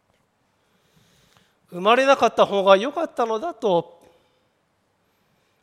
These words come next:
そう言われるのですが、主イエスが売り渡され、十字架の上で呪いの死を遂げられたのは、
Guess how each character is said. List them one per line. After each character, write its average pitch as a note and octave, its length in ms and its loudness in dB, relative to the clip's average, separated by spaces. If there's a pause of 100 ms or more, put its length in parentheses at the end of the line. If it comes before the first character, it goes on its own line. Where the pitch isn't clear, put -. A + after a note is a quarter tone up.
そ D4+ 280 -8
う - 20 -4
言 C4+ 80 -6
わ C#4+ 100 0
れ E4+ 80 -6
る D4+ 80 -10
の A3+ 100 -4
で F3 120 -8
す - 160 -14
が、 D3 200 -2 (2000)
主 - 220 -6
イ E3+ 100 -6
エ E3 60 -4
ス - 180 -10
が F3 180 0
売 F3 80 -6
り A3+ 100 -12
渡 C4 260 -4
さ C4 220 -8
れ、 F#3 180 -4
十 E3 320 -6
字 A3 120 -12
架 A#3 140 -4
の G#3+ 220 -4
上 B3 160 -4
で - 600 -6
呪 F3+ 360 -6
い D4 80 -8
の C4 100 -4
死 - 200 -6
を G3 100 -4
遂 E3+ 220 -12
げ G#3 80 -8
ら B3 100 -8
れ B3 80 -8
た G3 120 -8
の D3+ 120 -8
は、 C3+ 220 -6